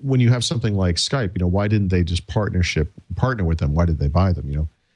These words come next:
And, and he actually kind of addressed that. He didn't bring up Nokia, but he said, you know, when we do different kinds of deals. And he said, when we looked at this, it just made more sense. Because we looked at an ad sharing deal, he said, with Skype.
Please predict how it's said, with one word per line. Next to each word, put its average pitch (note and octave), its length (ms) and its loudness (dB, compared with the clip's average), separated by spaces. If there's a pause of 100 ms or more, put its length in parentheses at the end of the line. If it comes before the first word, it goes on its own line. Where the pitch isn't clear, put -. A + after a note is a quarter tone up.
(120)
And, A2+ 240 2
and A2+ 300 2
he D3+ 260 2
actually D#3+ 360 0
kind A#2 260 0
of G2 80 0
addressed G2+ 360 2
that. E2 120 2
He F2+ 80 4
didn't G2 200 2
bring E2+ 160 2
up D#2+ 80 -2
Nokia, E2 380 0
but D#2+ 100 -2
he E2 60 2
said, G2 200 0
you G2+ 60 2
know, G2 100 2
when G2 140 4 (100)
we A#2 80 4
do G2+ 280 2
different F2 360 -2
kinds D#2+ 260 2
of C#2+ 100 -4
deals. E2+ 320 -2
And F#2 80 0
he F2+ 60 4
said, G2+ 160 2
when F#2+ 100 4
we G2+ 100 4
looked B2 260 2
at C3 120 -10
this, - 340 -4 (500)
it G#2 100 2
just A2 260 0
made F#2 240 2
more E2 180 2
sense. G2 560 -2 (300)
Because A#2+ 140 2
we C#3+ 100 2
looked D#3 200 0
at A#2 80 0
an F#2+ 140 2
ad F#2+ 260 0
sharing F#2+ 360 0
deal, E2+ 280 2
he F2 80 6
said, D#2+ 360 -2 (160)
with F#2 140 0
Skype. D#2+ 360 -2